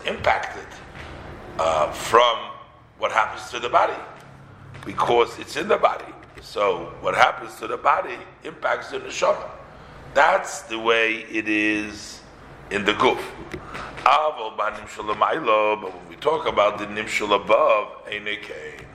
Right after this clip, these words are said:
It's not so. She'ein mispoil min ha'olamis. So notwithstanding the fact that the Eibishter gives life to the world, he does not become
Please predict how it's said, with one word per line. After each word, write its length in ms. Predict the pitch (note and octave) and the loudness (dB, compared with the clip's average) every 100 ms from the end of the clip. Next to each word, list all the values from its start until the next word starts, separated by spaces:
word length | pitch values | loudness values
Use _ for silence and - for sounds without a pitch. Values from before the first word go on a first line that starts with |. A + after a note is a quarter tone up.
| - - | -20 -18
It's 140 | - | -8
not 240 | G#2 G2 - | 0 0 0
so. 180 | - - - - - - - - - | -10 -10 -14 -16 -16 -16 -16 -16 -12
She'ein 540 | - - - C3+ E3+ D#3+ D3+ C#3+ | -4 2 4 4 2 -4 -6 -8
mispoil 540 | A2 - A#2 A2+ A2+ | -12 0 4 4 2
min 100 | A2 | -2
ha'olamis. 480 | G#2+ A2+ A2 - - | 0 2 0 -4 -10
So 180 | - F2+ | -10 -2
notwithstanding 920 | G2+ B2 - A2+ - A2 G2 G2+ G2 | 2 4 2 -8 -10 -4 -4 -4 -6
the 80 | |
fact 380 | G#2 - G#2 G2+ | -6 0 0 2
that 160 | G#2 F#2+ | -2 -2
the 60 | |
Eibishter 680 | F#2+ G2+ G2 G2+ - G#2 F#2 | -2 -2 -4 -6 0 0 2
gives 260 | G2+ F#2+ F#2 | -2 -2 4
life 300 | G2+ G2+ - | 4 4 -2
to 60 | G2 | -4
the 120 | G2 | -2
world, 460 | G#2 C3+ G#2 G2+ - - - - - | 2 4 2 -2 -10 -18 -18 -16 -10
he 220 | A2+ B2 | -2 -2
does 320 | A#2 B2 G#2 - | 0 -2 -2 4
not 360 | A2+ B2 - | 4 4 -2
become 760 | - - - B2 C#3 A#2 A2 | -12 -10 -2 2 4 4 2